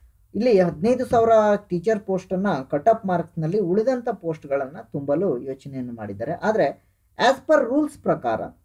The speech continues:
ಕರ್ನಾಟಕ ಶಿಕ್ಷಕರ ಅರ್ಹತಾ ಪರೀಕ್ಷೆಯನ್ನು ವರ್ಷಕ್ಕೆ ಎರಡು ಬಾರಿ ನಡೆಸಬೇಕಂತ ಹೇಳಲಾಗಿದೆ. ಆದರೆ, ಆ, ಇವರು ಈ ಸರಿ <clears throat> ಜುಲೈನಲ್ಲಿ ಕರೆದಾರೆ, ಮತ್ತು ಡಿಸೆಂಬರ್ನಲ್ಲಿ ಏನು ಮಾಡ್ತಾರೆ ನೋಡಬೇಕಾಗ್ತದೆ.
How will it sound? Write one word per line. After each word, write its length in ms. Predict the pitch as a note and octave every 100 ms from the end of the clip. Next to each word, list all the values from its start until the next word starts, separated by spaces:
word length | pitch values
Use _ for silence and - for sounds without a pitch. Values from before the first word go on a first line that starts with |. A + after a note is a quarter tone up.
| _ _ _ -
ಕರ್ನಾಟಕ 360 | F#3+ A#3 B3 C4
ಶಿಕ್ಷಕರ 460 | A#3 F3+ B3 C#4 B3+
ಅರ್ಹತಾ 300 | G3 A#3 A#3
ಪರೀಕ್ಷೆಯನ್ನು 1000 | A3 G3+ F3 - F#3+ A#3+ A#3 D3 D3+ - _ _ F#3
ವರ್ಷಕ್ಕೆ 380 | G#3+ C#4+ C4+
ಎರಡು 380 | G3+ F#3+ C4 D4+
ಬಾರಿ 380 | B3+ G#3+ G3+ G3
ನಡೆಸಬೇಕಂತ 680 | E3+ D3+ - C#3 - A#2+ A#2+ A#3+ - _ _ _ _ _ _
ಹೇಳಲಾಗಿದೆ. 600 | E3 F3+ C#3+ A2 G2+ G3 -
ಆದರೆ, 480 | F3+ F#3 D3 - _ _ _ _ _ _ _ _ _ D#3+
ಆ, 260 | E3 D#3+
ಇವರು 540 | D#3 D3 C#3+ G#3+ F#3+ F3
ಈ 120 | G3+
ಸರಿ 520 | G#3 G#3 G3+ D#3 E3 - _ _ _ _ -
<clears throat> 240 | G#3+ G3+
ಜುಲೈನಲ್ಲಿ 520 | D#3 F3 A#3 A#3 F3 D3+
ಕರೆದಾರೆ, 360 | B2+ A2+ C#3
ಮತ್ತು 360 | G#3 - F#3 F3+
ಡಿಸೆಂಬರ್ನಲ್ಲಿ 640 | D#3+ F#3+ F3+ F3 E3 D#3+
ಏನು 140 | D3 D3+
ಮಾಡ್ತಾರೆ 560 | C#3 - G3 - -
ನೋಡಬೇಕಾಗ್ತದೆ. 760 | B2 D#3+ B2+ A2+ A#2 _ -